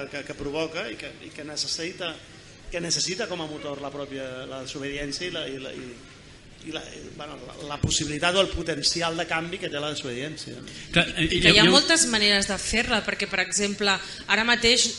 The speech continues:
Speaker 3: eh, físicament no fem el servei militar, però en la nostra declaració de renda paguem una part per l'armament, podem fer una desobediència financera i aquell tant per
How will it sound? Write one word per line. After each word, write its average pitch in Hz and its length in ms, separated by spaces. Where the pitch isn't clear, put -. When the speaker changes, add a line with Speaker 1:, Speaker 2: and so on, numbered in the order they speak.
Speaker 3:
eh, 202 160
físicament 240 880
no 208 360
fem 196 320
el 202 80
servei 190 640
militar, 180 460
però 202 260
en 202 80
la 190 200
nostra 196 360
declaració 220 500
de 202 100
renda 208 420
paguem 214 320
una 240 240
part 196 240
per 190 140
l'armament, 190 580
podem 214 240
fer 254 140
una 240 100
desobediència 208 760
financera 190 720
i 208 100
aquell 220 260
tant 254 220
per 220 80